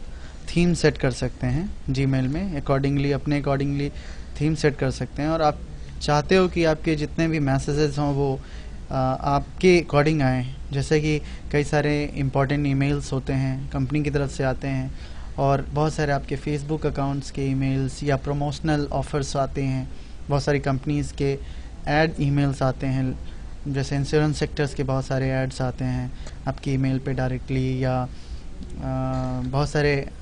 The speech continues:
और other companies के ads आते हैं, Software से related ads आते हैं। आप चाहते हैं कि social networking का जितना भी मैटर्स है वो आपके अलग एक, अ, tab में नज़र आए और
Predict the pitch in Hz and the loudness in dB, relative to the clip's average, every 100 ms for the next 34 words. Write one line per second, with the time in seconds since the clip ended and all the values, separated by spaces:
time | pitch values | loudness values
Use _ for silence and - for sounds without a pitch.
0 | - - 160 160 156 156 170 160 143 156 | -10 -2 2 2 2 2 4 2 0 0
1 | 147 151 139 139 135 131 123 135 127 - | 0 0 2 2 0 -2 -2 -2 -2 -4
2 | - - - 143 135 156 151 151 139 135 | -8 -10 -4 -2 0 2 2 2 0 0
3 | 143 131 131 127 127 120 131 127 - - | 0 0 -2 -2 -4 -4 -4 -6 -8 -4
4 | - 151 - 160 160 190 180 180 170 180 | 0 2 2 0 2 0 0 -2 0 0
5 | 175 160 156 - 180 170 156 - 147 139 | 0 2 2 2 2 2 2 0 0 0
6 | 160 151 143 139 - 143 143 135 131 139 | -2 0 0 0 0 2 2 2 0 -2
7 | 131 - 131 123 - - - 143 147 143 | -4 -2 -2 -4 -6 -8 -8 -2 0 0
8 | - 160 - - 160 160 147 139 - - | -2 -4 -2 2 4 4 2 -2 -6 -10
9 | - - - 147 139 143 135 139 143 139 | -10 -10 -4 -4 0 2 2 2 2 4
10 | 131 131 131 131 135 135 135 | 2 2 2 0 0 -2 -4